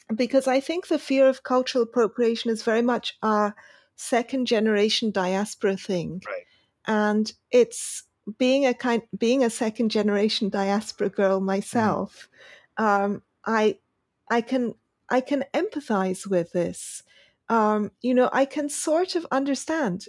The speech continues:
Speaker 1: Uh, I'm wearing a farohar, which is the Zoroastrian angel, uh,
Speaker 2: Yeah.
Speaker 1: symbol, um, and which I,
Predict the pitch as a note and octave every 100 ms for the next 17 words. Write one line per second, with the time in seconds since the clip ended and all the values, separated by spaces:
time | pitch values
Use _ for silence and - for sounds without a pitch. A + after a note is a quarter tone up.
0 | _ A3 G#3 - _ _ - A3+ A#3+ A#3+
1 | A3+ A3+ B3 B3 A3+ G#3+ - A#3 G#3+ G#3+
2 | A3 A#3+ C4+ A3 - G3+ F#3+ - - -
3 | G#3+ G#3+ A3 G3+ G3 G3 G3 G3 - A3
4 | G#3 G3+ - _ G#3 G3+ A#3 A#3 D#4+ -
5 | _ A3+ G#3 G3 F#3+ A#3+ A#3+ C#4+ - _
6 | _ _ _ _ _ _ _ _ _ A#3+
7 | A3 G#3 G#3 - - - - _ _ -
8 | A#3 A3+ A3 A3+ A3+ A3+ G#3+ -